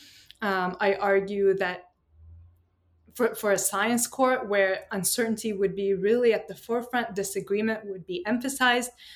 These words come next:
Um, I argue for transparency more generally. I think, um, journalists covering, uh, scientific disputes. Well, so this, this has been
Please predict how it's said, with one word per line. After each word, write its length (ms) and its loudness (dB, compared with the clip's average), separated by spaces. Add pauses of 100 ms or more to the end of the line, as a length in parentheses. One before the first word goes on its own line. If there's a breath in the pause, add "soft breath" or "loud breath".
(220 loud breath)
Um, 220 2
I 100 0
argue 240 2
for 180 -6
transparency 760 -4
more 180 -8
generally. 720 2 (220 loud breath)
I 80 -8
think, 340 -8 (140)
um, 460 -8 (960)
journalists 500 0
covering, 720 -2 (320)
uh, 260 0
scientific 680 -2
disputes. 540 -4 (520 loud breath)
Well, 120 4
so 160 2
this, 260 0
this 220 -2
has 140 2
been 260 -2